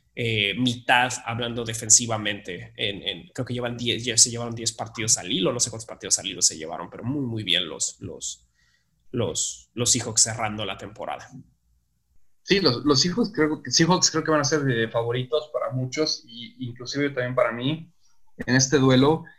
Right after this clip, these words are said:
Speaker 2: principalmente, eh, si se corrobora también la parte de que Goff no va a regresar. O sea, si
Speaker 1: Ujú.
Speaker 2: Goff no regresa,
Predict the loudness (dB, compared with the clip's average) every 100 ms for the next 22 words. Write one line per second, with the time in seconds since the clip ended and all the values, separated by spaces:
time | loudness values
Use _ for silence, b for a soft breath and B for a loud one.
0 | B 2 6 6 6 8 8 8 8 8
1 | 4 2 2 0 0 2 2 2 0 2
2 | 2 6 6 6 4 -2 0 2 2 2
3 | 0 0 -4 -4 -10 -18 -2 0 2 0
4 | 2 2 2 -2 -6 -10 -12 -14 -6 2
5 | 4 6 2 0 -6 -2 2 2 4 2